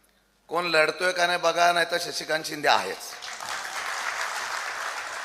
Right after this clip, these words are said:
विषय पदाचा नसतो, विषय आता लढण्याचा असतो. ज्या वेळेला संघर्षासाठी आपले नेते उभे राहतात,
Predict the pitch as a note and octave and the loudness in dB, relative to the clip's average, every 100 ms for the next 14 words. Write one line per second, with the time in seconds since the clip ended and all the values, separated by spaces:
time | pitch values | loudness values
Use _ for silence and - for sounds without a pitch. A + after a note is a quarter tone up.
0 | - - - - - - - - - - | -8 -8 -8 -10 -10 -10 -10 -10 -10 -10
1 | - - - - - - C3 F3 A#3+ A#3+ | -10 -10 -12 -12 -12 -8 -4 4 8 8
2 | G#3 G3 A3+ A3+ G#3 - - G3 F3 D#3 | 10 10 10 8 4 2 -2 -2 -2 -6
3 | - F#3 F#3+ C#3 D3+ F3 C3 B2 C3+ D3 | -2 2 4 2 2 0 2 0 0 -2
4 | C#3 F#2+ - - - - _ _ _ _ | -2 -4 -6 -16 -20 -20 _ _ _ _
5 | _ _ _ _ _ _ _ _ _ _ | _ _ _ _ _ _ _ _ _ _
6 | _ _ _ _ _ _ - D3 G#3+ B3+ | _ _ _ _ _ _ 8 12 12 12
7 | C4 - G#3+ G#3+ B3 B3+ B3+ B3+ A#3 B3 | 10 8 4 8 8 10 10 10 8 12
8 | A#3 A#3 A#3 A3+ A3+ A3+ A3 A3+ E3 D3+ | 12 12 8 8 8 8 10 10 10 8
9 | C3+ | 6